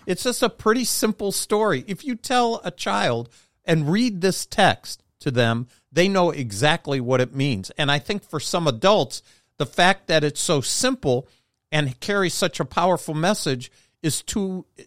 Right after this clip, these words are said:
difficult for them to want to believe. Uh, and yet, it, it's true. It's a simple story. We tell it in Sunday school. Jesus fed the five thousand, and he did it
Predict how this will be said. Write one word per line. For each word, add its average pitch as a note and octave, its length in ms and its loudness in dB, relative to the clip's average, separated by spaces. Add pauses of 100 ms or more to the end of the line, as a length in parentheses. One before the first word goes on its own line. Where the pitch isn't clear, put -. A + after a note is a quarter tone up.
(140)
difficult C#3+ 480 -4
for C3 200 -2
them B2 280 0 (460)
to C#3 340 -2
want D3 300 -2
to C#3+ 100 -12
believe. A#2+ 640 -6 (320)
Uh, B2+ 240 4 (100)
and C3+ 200 0
yet, D3+ 260 0 (180)
it, - 200 -8 (240)
it's - 240 -8
true. E4+ 260 0
It's - 160 -4
a D#3 80 -2
simple G#3+ 400 -4
story. A3+ 400 -2
We D#3 160 -4
tell G#3 320 -2
it G#3+ 80 -2
in G3+ 140 -4
Sunday B3+ 420 -2
school. A2+ 340 -8 (220)
Jesus A3+ 420 -2
fed F3+ 380 -2
the F3+ 80 -6
five F3+ 380 -2
thousand, D3+ 560 -8 (440)
and D#3 280 2
he E3 160 -4
did E3+ 260 0
it F#3 240 0